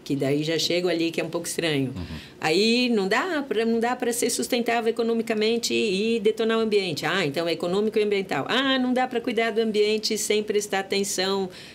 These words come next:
Speaker 1: no social. Então, econômico, ambiental e social.
Speaker 2: Uhum.
Speaker 1: Aí você olha e fala, "Peraí, cadê a inteligência aqui?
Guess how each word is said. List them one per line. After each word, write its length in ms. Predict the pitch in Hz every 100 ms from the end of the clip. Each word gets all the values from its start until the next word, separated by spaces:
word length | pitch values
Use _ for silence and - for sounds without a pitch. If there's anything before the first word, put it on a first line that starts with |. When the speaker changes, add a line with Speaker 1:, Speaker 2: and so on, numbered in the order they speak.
| -
Speaker 1:
no 240 | 175 180 202
social. 680 | - 220 - 185 165 131 135
Então, 240 | 151 160
econômico, 1120 | 151 202 208 190 220 233 226 226 - 233 226
ambiental 760 | 214 196 190 196 202 185 208 208
e 60 |
social. 540 | 202 208 208 175 147 127
Speaker 2:
Uhum. 240 | - - - -
Speaker 1:
Aí 140 | - 254
você 160 | 302
olha 400 | 285 254 311 226
e 60 | 208
fala, 260 | 220 226
"Peraí, 500 | 226 349 403 220 139 135 - - - - - -
cadê 220 | - 269 427
a 40 |
inteligência 800 | 392 285 240 175 190 160 139 139
aqui? 380 | 131 151 123